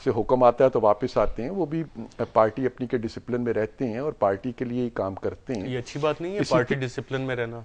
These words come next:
Speaker 1: बहुत अच्छी बात है, लेकिन पार्टी बन जाना अच्छी बात नहीं है, क्योंकि वो पार्टी बन गए हुए हैं। और खैबर पख्तूनख्वा के गवर्नर जो हैं वो भी, अ, अपनी सियासी जमात की एक्टिविटीज़ में हिस्सा लेते हैं।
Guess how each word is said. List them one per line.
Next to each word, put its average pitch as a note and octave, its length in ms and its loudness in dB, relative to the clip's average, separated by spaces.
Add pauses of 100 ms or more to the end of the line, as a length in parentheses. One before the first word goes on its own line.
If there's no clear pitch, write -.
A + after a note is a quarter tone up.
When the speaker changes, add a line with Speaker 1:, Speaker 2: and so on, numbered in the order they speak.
Speaker 1:
बहुत C#3+ 440 2 (120)
अच्छी F#3+ 340 -2
बात D3 320 0
है, F3 80 4
लेकिन D#3+ 280 2
पार्टी C3+ 400 4
बन C3 260 2
जाना F#3 220 8
अच्छी - 260 2
बात A2+ 320 4
नहीं G#2 200 -4
है, C3+ 60 -2
क्योंकि D#3 300 -2
वो D3 100 6
पार्टी A2 380 4
बन A2+ 260 2
गए E3+ 140 8
हुए A#2+ 160 4
हैं। C#2 260 -10 (440)
और C#3 120 4
खैबर C3+ 320 6
पख्तूनख्वा D3+ 560 2
के E3 140 0
गवर्नर D3 360 2
जो C#3 160 -2
हैं C#3+ 100 2
वो A2+ 200 0
भी, C#3+ 240 0
अ, A2+ 260 -10 (680)
अपनी C3+ 240 0
सियासी C3 360 2
जमात A#2 400 2
की C3 80 0
एक्टिविटीज़ B2 560 -4
में A2+ 80 -2
हिस्सा A2 240 2
लेते G#2+ 360 0
हैं। G2+ 140 -8